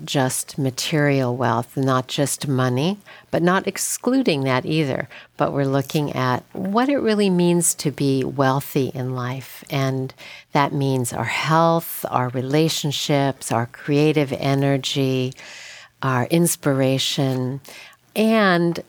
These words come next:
at the heart of that, you know, our spiritual resources, our, our ability, um, to connect to the truth of our being. All of that is, is a part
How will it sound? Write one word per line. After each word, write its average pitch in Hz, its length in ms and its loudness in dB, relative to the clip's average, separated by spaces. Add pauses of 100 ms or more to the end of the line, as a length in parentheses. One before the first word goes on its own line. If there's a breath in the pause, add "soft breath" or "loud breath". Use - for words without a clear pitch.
(140)
at 160 160 0
the 156 60 -2
heart 254 320 2
of 160 100 0
that, 131 360 0
you 147 40 0
know, 143 180 2
our 156 200 2
spiritual 240 760 0
resources, 139 880 -4
our, 147 340 2
our 147 240 2
ability, 147 840 2
um, 135 440 -2 (600 loud breath)
to 156 160 0
connect 156 520 2
to 160 120 0
the 139 120 -2
truth - 380 -2
of 147 160 0
our 131 280 2
being. 143 460 2
All 226 380 2
of 190 160 -2
that 156 460 2
is, 127 400 0
is 139 280 0
a 139 60 -2
part 135 400 0